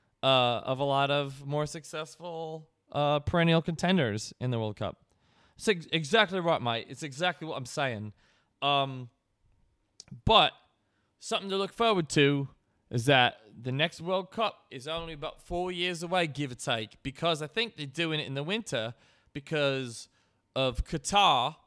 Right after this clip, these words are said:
They've spent millions in bribes to get a World Cup, and they're doing so. But it's like Tatooine in the summer in Qatar. So if, if they do it in the summer,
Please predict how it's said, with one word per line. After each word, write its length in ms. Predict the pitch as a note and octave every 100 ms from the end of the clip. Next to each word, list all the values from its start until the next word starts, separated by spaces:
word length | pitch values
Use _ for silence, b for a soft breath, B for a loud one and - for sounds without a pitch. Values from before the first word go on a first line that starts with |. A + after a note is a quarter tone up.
| _ _ _ _ _ -
They've 440 | C3 D#3+ F3+ F#3 -
spent 540 | - - F3 D#3 -
millions 580 | D3 G#3 G3 C3+ B2 B2
in 120 | B2+
bribes 480 | A#2 C#3 C#3+ C3 -
to 80 | B2
get 240 | E3+ -
a 40 | B2+
World 300 | A#2 A#2 -
Cup, 340 | C3 - _ _ _ _ -
and 60 |
they're 60 | B2
doing 360 | B2 G#3 F#3
so. 240 | C3+ A#2+ A#2+
But 160 | - -
it's 200 | A#3 -
like 260 | C4 C#4 C#4 _ _ _
Tatooine 840 | - - C#4+ D4+ E4+ F4 F#3+ A2 - _ _ -
in 140 | F3+
the 80 | F3
summer 460 | - F#3 D3+ A2 - _ _ _ _ _
in 100 | D#3+
Qatar. 420 | D#3+ D3 E3+ C3
So 280 | A#2+ F#3+ F3 -
if, 140 | E3 D#3 -
if 200 | - G3
they 160 | B3+ B3+
do 200 | G#3 A#3
it 80 | G3
in 60 |
the 60 | F#3
summer, 460 | - G3+ D#3 C#3+